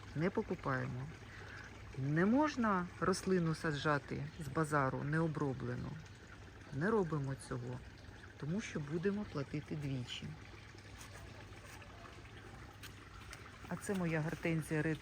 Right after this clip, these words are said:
Wims, вона вже червоніє, але це червоніє якось так цяточками, цяточками на квіточках. Мені не дуже це подобається, але такі величезні голови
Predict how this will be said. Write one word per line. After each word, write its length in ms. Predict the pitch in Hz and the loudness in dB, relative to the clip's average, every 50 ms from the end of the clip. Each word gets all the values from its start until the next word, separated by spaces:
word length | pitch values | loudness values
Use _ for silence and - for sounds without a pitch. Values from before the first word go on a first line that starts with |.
| - 147 | -2 -2
Wims, 420 | 180 208 233 240 - - - - - - - - | 0 0 0 0 0 -2 -6 -8 -10 -10 -8 -4
вона 300 | 156 170 170 170 170 160 | -2 0 2 4 4 2
вже 160 | 147 147 147 | 2 0 -2
червоніє, 800 | - - - 156 139 135 143 143 143 156 175 202 220 233 240 247 247 - - - - - - - - - - - - - - - - - | -2 0 0 2 2 2 2 2 4 4 2 2 2 2 0 -2 -4 -8 -12 -14 -14 -14 -14 -14 -14 -14 -14 -14 -14 -12 -12 -12 -8 -2
але 200 | - 170 175 196 | 2 4 4 4
це 200 | - - - - | 4 2 -2 0
червоніє 580 | - - 208 180 180 196 196 202 214 214 208 202 | 2 2 4 4 4 4 4 4 4 4 4 4
якось 340 | 190 190 190 190 - 185 - | 6 4 4 4 2 -2 -2
так 240 | - 185 - - | -2 -4 -4 0
цяточками, 680 | - - 185 170 - 151 135 - - - - 131 127 139 | 4 6 6 6 6 2 -4 -4 -4 -4 -2 -2 -2 0
цяточками 680 | - - 180 185 - 175 170 - - - 160 156 156 151 | 0 2 2 2 2 -2 -6 -6 -4 -2 0 2 2 4
на 320 | 151 151 151 151 156 156 160 - - - - - - - - - - - | 4 4 4 2 2 0 -2 -6 -10 -14 -14 -14 -14 -14 -14 -14 -14 -10
квіточках. 680 | - - 151 151 147 - 131 131 - - - - 131 131 - - | -6 -4 -2 -2 -2 -2 -2 -4 -4 -6 -4 -4 -4 -4 -4 -2
Мені 180 | 151 160 160 165 | 0 2 4 4
не 140 | 165 170 170 | 4 2 2
дуже 260 | 151 160 143 143 143 | 2 2 2 2 2
це 140 | - - 156 | 0 -2 -2
подобається, 720 | - 175 170 208 254 277 - 269 247 233 226 - - - - | -2 0 2 2 2 2 4 2 2 2 0 -2 -2 -2 0
але 320 | - 170 170 180 202 226 233 - - - - - - - - - - | 2 2 4 4 4 2 0 -2 -8 -14 -14 -14 -14 -14 -14 -8 -6
такі 220 | - 165 - - 170 147 131 117 | -6 -4 -2 -2 -2 -2 -2 0
величезні 840 | 135 165 170 185 170 - - 185 170 165 156 - - 156 151 151 156 160 160 - - 139 123 | 2 2 2 2 2 0 0 2 2 2 0 0 -2 -2 0 0 -2 -4 -6 -6 -6 -4 0
голови 440 | 151 156 156 160 170 170 180 196 | 0 2 2 2 2 0 0 -2